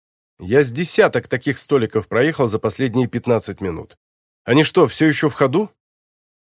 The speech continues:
Нет, конечно, но туристы такие столики обожают. Здорово же, когда говоришь: «А я был в Сконе и видел молочный столик». А ещё междугороднюю электричку,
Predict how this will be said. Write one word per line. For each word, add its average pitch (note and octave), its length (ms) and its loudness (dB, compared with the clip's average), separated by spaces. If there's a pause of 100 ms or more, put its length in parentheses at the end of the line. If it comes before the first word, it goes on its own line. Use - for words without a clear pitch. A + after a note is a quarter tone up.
(160)
Нет, D#3+ 300 2
конечно, A#2 520 -2
но D3 140 4
туристы G#3+ 400 0
такие G3 260 -2
столики F#3+ 380 0
обожают. G2 680 -2 (300)
Здорово F#3 500 6
же, A#2+ 120 -2
когда B2 260 0
говоришь: B2+ 420 0
«А F3 100 4
я D#3 140 4
был A#2+ 180 -2
в - 60 -12
Сконе A3+ 360 4
и - 20 4
видел F#3+ 220 2
молочный C#3 420 0
столик». A#2 460 -4 (560)
А C#3 100 2
ещё E3 240 2
междугороднюю C3+ 600 2
электричку, F#3 640 -2